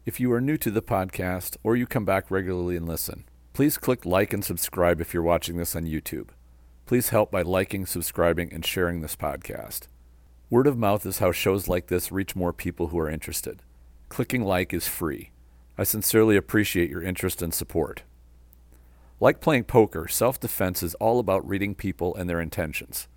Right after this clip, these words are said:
Martial arts and self-defense instructors always talk about awareness.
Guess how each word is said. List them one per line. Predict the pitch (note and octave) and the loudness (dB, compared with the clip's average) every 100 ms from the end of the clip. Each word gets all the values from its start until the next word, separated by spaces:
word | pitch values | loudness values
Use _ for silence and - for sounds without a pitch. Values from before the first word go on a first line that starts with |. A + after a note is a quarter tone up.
| - - - - - - | -20 -20 -20 -20 -12 0
Martial | G#2 - G2 | 0 2 2
arts | G2 - G2 | 2 0 -2
and | |
self-defense | - F#2+ G2 F#2+ - F#2+ - | 0 2 2 -2 -4 -4 -4
instructors | F2+ - F2 - F2+ E2+ | -6 -4 -4 -4 -6 -4
always | A#2 A#2 A2+ - | 0 2 2 0
talk | G2 F#2 F2 | 0 0 -2
about | E2 D#2 | -4 -2
awareness. | D#2 D#2+ D2+ - - | 0 0 -2 -10 -12